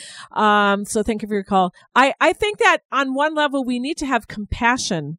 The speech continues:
for people, even if they're our enemies. Uh, however, if it comes to a point where I have to decide whether to be compassionate to the enemy or be compassionate to my own people,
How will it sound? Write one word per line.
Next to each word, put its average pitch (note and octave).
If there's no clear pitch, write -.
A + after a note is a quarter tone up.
for G#3
people, G#3
even D#4+
if D4+
they're B3
our G#3+
enemies. D#4
Uh, A3+
however, B3+
if D#4+
it -
comes E4
to D4
a B3
point E4+
where A#3
I A3+
have B3+
to C4+
decide A#3+
whether B3+
to B3+
be B3
compassionate C#4+
to C4
the A#3+
enemy D4
or A#3+
be A#3+
compassionate C4
to C4
my A3+
own A#3+
people, A#3+